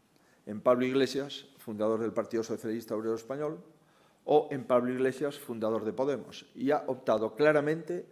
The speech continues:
por parecerse a Pablo Iglesias, fundador de Podemos. Podemizar el gobierno, activar el mayor populismo en política económica, en política fiscal de Europa,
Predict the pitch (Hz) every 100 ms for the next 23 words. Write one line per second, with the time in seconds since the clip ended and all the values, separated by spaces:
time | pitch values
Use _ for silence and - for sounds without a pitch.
0 | - _ _ 117 110 107 104 135 131 -
1 | 139 - 104 - 127 113 110 113 117 113
2 | - - _ - 113 104 101 101 95 82
3 | 71 71 - - - _ _ _ 143 151
4 | 156 156 143 220 208 190 127 110 104 92
5 | 110 170 214 - - - - - - -
6 | - - - _ _ 160 156 - 165 208
7 | 220 196 160 156 165 185 - 175 135 139
8 | 165 139 107 92 80 135 139 139 165 196
9 | 214 160 131 123 131 131 95 - - 147
10 | 131 143 170 196 156 - 120 - 131 107
11 | 87 - 123 117 120 120 - 120 117 156
12 | - 120 131